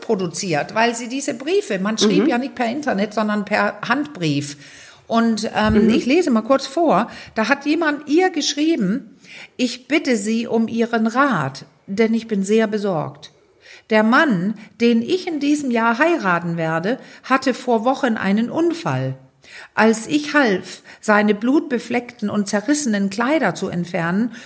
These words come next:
Speaker 1: konnte ich nicht umhin zu sehen, dass seine Geschlechtsorgane sehr groß waren.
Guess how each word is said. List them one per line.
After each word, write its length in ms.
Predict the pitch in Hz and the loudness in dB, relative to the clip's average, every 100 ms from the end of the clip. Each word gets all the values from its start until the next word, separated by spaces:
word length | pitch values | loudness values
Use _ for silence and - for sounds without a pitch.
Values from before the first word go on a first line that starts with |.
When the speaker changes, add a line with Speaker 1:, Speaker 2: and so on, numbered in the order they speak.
| - | -6
Speaker 1:
konnte 340 | - 320 - | 0 2 2
ich 140 | 320 - | -4 -2
nicht 180 | 285 | -4
umhin 400 | 285 226 220 330 | 0 2 2 0
zu 160 | 359 330 | -2 -4
sehen, 380 | 285 254 196 202 | 0 0 0 0
dass 180 | 214 208 | 0 0
seine 300 | 208 214 208 | 0 0 0
Geschlechtsorgane 1080 | 202 - 285 294 - 185 170 165 165 180 | -2 0 -2 -2 -4 -2 0 0 0 0
sehr 480 | 175 175 202 202 220 | 0 2 2 2 0
groß 600 | 214 - 220 226 220 - | -2 0 2 2 0 -2
waren. 420 | 143 131 131 139 | -2 -4 -6 -10